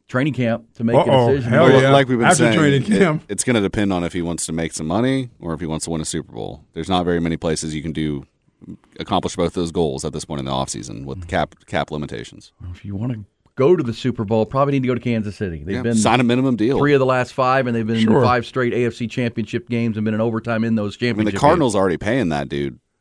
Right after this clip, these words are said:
Speaker 3: this year, right? Like,
Speaker 1: Yeah.
Speaker 3: he's getting, he's getting checks from them.
Speaker 1: Cincinnati ranked second with Joe Burrow,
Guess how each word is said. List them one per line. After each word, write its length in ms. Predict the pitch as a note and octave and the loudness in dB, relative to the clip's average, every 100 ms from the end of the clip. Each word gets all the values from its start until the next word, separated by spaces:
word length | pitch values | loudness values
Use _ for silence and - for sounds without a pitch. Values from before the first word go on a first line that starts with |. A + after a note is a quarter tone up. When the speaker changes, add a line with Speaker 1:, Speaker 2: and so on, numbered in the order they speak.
| _ | _
Speaker 3:
this 200 | F2 E2+ | -6 -4
year, 220 | E2 C2 C2+ | -4 -4 -2
right? 260 | E2+ G2+ - | -2 -4 -6
Like, 140 | G#2 G2+ | -4 -2
Speaker 1:
Yeah. 100 | G2 | 0
Speaker 3:
he's 140 | G2+ | 0
getting, 280 | G#2+ F2 A#1+ | -2 -2 -4
he's 140 | F#2+ | -6
getting 180 | F#2+ F2 | -4 -4
checks 320 | D2 F2 E2 | -4 -6 -6
from 120 | - E2 | -10 -8
them. 280 | F#2+ D#2 - _ _ _ _ | -8 -8 -12 _ _ _ _
Speaker 1:
Cincinnati 640 | - F3+ - E3 E3+ E3 | -2 0 2 2 4 2
ranked 280 | C#3+ D3 B2 | 2 0 0
second 340 | D#3+ D3 C#3+ | 0 0 0
with 100 | C3 | -2
Joe 200 | A2+ C#3 | 2 2
Burrow, 500 | B2+ C#3+ B2+ A2+ A#2 | 4 4 6 4 0